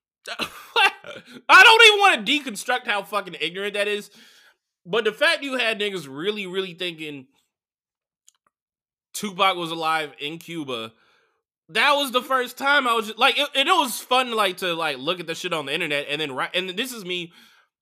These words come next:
at, like, twelve, thirteen years old, looking the shit on the internet on, like, these, like, now, like, archaic, you know, tupac dot net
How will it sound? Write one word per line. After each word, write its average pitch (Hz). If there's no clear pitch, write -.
at, 156
like, 147
twelve, 165
thirteen 160
years 143
old, 139
looking 135
the 131
shit 147
on 127
the 123
internet 120
on, 120
like, 120
these, 117
like, 113
now, 123
like, 113
archaic, 113
you 117
know, 107
tupac 123
dot 117
net 113